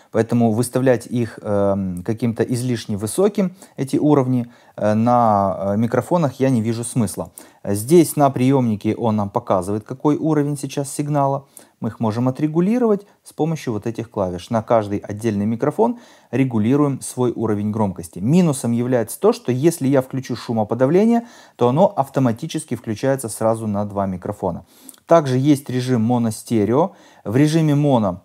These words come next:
у нас эта, м, светодиодная, м, подсветочка не загорается. Когда мы включаем режим стерео, точнее, да, когда включаем режим стерео,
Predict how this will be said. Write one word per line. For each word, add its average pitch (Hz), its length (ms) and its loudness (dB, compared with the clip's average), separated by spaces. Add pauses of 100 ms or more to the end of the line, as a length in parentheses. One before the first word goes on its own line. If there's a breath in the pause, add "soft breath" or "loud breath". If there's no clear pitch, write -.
у 123 100 -6
нас 120 280 2
эта, 107 440 -4
м, 107 200 -10
светодиодная, 107 720 -4
м, 98 260 -8
подсветочка 104 520 -6
не 127 300 0
загорается. 107 760 -2 (260 loud breath)
Когда 131 260 2
мы 123 80 4
включаем 113 440 -2
режим 113 260 -2
стерео, 226 520 -2 (300)
точнее, 117 440 -4 (100)
да, 95 280 0
когда 120 160 0
включаем 117 380 -2
режим 120 240 -2
стерео, 240 440 -2